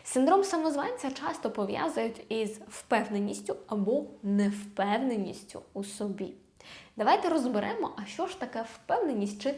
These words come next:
невпевненість. Бо це дуже важливо знати, щоб зрозуміти. Впевненість — це тверда віра у щось. Я впевнена в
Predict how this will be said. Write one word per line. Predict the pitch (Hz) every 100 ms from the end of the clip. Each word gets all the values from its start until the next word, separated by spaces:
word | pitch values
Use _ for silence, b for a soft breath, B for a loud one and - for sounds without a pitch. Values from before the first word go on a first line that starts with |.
| - -
невпевненість. | 208 214 208 - 208 175 - 98 - - - _ _ _ _
Бо | 220
це | 220 247
дуже | 254 302
важливо | 262 247 214 202 202
знати, | 202 202 247
щоб | 220 208
зрозуміти. | 202 190 190 185 - - B B B B B
Впевненість — | - - 240 427 320 233 175 - - B B _
це | - 262 233 -
тверда | - 208 269 262 240 220 220 233 - - - _
віра | 196 190 196 247 214 190 202 202 - - -
у | 226
щось. | 233 - - - - - _ _ _ _ _ b b b 208
Я | 196 269 311
впевнена | - - - 294 294 208 190 190 190 175 -
в | -